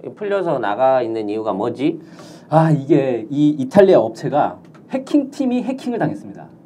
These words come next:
Speaker 2: 이 멍청한 것들이 도대체 어떻게.
Speaker 1: 이건 내부자 아니야? 이건 내부자?
Speaker 2: 내부자일 수도 있고, 아니면 모종의 아주 이 국제적인 해킹팀이 아니었을까.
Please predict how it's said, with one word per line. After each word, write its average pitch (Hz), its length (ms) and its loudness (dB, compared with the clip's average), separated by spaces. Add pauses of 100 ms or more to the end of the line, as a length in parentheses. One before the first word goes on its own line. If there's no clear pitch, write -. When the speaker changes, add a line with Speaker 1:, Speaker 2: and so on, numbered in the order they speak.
Speaker 2:
이 127 60 -16
멍청한 127 400 -4
것들이 - 240 -12
도대체 - 280 -6
어떻게. - 500 -4 (240)
Speaker 1:
이건 190 180 6
내부자 208 440 8
아니야? 196 300 2
이건 208 200 0
내부자? 170 560 0
Speaker 2:
내부자일 185 440 6
수도 160 160 0
있고, 117 400 -2 (200)
아니면 156 540 2 (320)
모종의 160 400 2
아주 113 420 -2
이 101 360 -8
국제적인 147 640 2
해킹팀이 170 560 -8
아니었을까. 101 640 -12